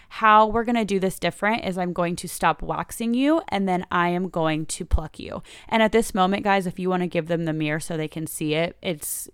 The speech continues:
I would totally do that. And 'cause a lot of them are thinking, "Oh my God, what the hell just <laughs> happened?" So I always give my clients the mirror, and I'm like, "Okay, so see what, see what I mean here. I'm gonna put some Neosporin on it now to calm it down.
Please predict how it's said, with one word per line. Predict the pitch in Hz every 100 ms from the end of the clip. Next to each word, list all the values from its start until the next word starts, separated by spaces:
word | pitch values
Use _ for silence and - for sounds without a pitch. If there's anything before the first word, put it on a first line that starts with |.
| -
I | 185
would | 165 165
totally | 170 156 151
do | 147 -
that. | - - -
And | 170 165
'cause | - 180 -
a | 190
lot | 180 175
of | 190
them | 190
are | 170
thinking, | 165 175 165 165 160 170
"Oh | 165
my | 160 165
God, | 151 135
what | 143
the | 165
hell | 139 151
just | 135 170
<laughs> | - 214
happened?" | - - 220 - 202
So | - 196 185 165 - - -
I | - 190
always | 202 202
give | 175
my | 160 147
clients | - 147 143
the | 151
mirror, | 156 143
and | 147
I'm |
like, | 147 139
"Okay, | 247 247 214
so | 208 196 175 - - _ _ _ - _ - -
see | - 208
what, | 202 196
see | - 196
what | 175
I | 160
mean | 233 247
here. | 220 214 208 -
I'm | 180
gonna | 175
put | -
some | - 190
Neosporin | 180 165 170 - 165
on | 160 151
it | 151
now | 160 156
to | 175
calm | - 160 151
it | 175
down. | 233 226 226 226